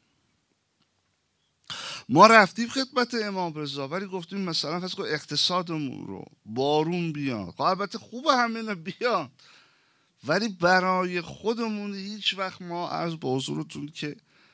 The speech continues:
مراتب معنوی رو نخواستیم، در حالی که می‌گم بخوام، اینا خواستنی روزیه. اون چی که به شما می‌رسد ما به شما می‌رسونیم.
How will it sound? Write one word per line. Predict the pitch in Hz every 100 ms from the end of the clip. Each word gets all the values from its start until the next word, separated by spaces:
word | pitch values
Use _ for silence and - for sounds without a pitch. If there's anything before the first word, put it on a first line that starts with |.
| _ _ -
مراتب | 117 139 160 160 160 151 - - 147 147 143 131 120 113 _ _ _ _ _ _ _ _ _ -
معنوی | 120 139 160 175 156 170 175 170 208 247
رو | 226 214
نخواستیم، | 196 165 127 113 - - 85 65 _ _ _ _ _ _ _ _ _ _ _ _ _
در | 110 156
حالی | 208 196
که |
می‌گم | 202 220 208 175
بخوام، | 262 - 208 180 175 _ _ _ _ _
اینا | 185
خواستنی | 190 - 147 151 - 143 151 196 196
روزیه. | 160 151 143 139 151 185 208 196 147 120 _ _ _ _ _ _ _ _ _ _ _ _
اون | - 156
چی | 131 151
که | 147
به | 147
شما | - 139 135 131
می‌رسد | 123 117 175 180 151
ما | 135 151 220
به | 240
شما | - 214 202
می‌رسونیم. | 185 170 156 - 151 135 117